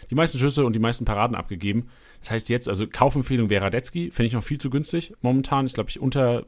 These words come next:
äh, knapp, äh, unter zehn Millionen momentan. Wenn die Keeper eh stark punkten, aufgrund auch der plus fünfzehn Großchance vereitelt, wäre das so meine Kaufempfehlung, die ich jetzt hier noch von Leverkusen reinpacken würde. Sonst,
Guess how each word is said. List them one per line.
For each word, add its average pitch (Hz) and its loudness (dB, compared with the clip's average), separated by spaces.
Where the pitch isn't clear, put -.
äh, - -12
knapp, - -4
äh, - -8
unter 120 -2
zehn 131 2
Millionen 127 4
momentan. 131 4
Wenn 110 4
die 113 0
Keeper - -4
eh 135 0
stark 123 -2
punkten, - -2
aufgrund 131 -4
auch - -6
der 110 2
plus 135 0
fünfzehn 127 -4
Großchance 127 -2
vereitelt, 120 -4
wäre 101 0
das 113 -2
so 110 2
meine 117 0
Kaufempfehlung, 113 2
die 107 -2
ich 95 -4
jetzt 107 -2
hier 101 2
noch - -6
von 104 -2
Leverkusen 110 0
reinpacken 98 -4
würde. 117 -2
Sonst, 101 0